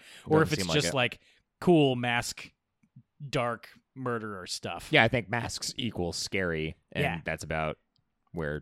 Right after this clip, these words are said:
Speaker 2: it
Speaker 1: And they do
Speaker 2: goes.
Speaker 1: that right. And
Speaker 2: Yeah.
Speaker 1: also, I've been on this weird kick lately of, uh, like, detective stories and stuff like that. Like, there
Speaker 2: Okay.
Speaker 1: needs to be more of those, like, Bone Collectors and Sevens and stuff like that in the world.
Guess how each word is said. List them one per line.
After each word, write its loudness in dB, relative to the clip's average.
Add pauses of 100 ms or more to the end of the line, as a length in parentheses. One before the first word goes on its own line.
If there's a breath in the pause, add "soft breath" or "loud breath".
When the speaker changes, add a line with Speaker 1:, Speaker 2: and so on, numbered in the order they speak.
(120)
Speaker 2:
it -4
Speaker 1:
And 6
they 6
do 6
Speaker 2:
goes. 6
Speaker 1:
that 8
right. 4
And 4
Speaker 2:
Yeah. 6
Speaker 1:
also, 8
I've 10
been 6
on 8
this 2
weird 4
kick 2
lately 2
of, 2
uh, 0
like, -2
detective -2
stories 0
and -4
stuff -4
like -2
that. 0
Like, -4
there 4
Speaker 2:
Okay. 6
Speaker 1:
needs 4
to -8
be 6
more 6
of 0
those, 4
like, 0
Bone 4
Collectors -2
and -8
Sevens 0
and -8
stuff -6
like -8
that -6
in -10
the -10
world. -8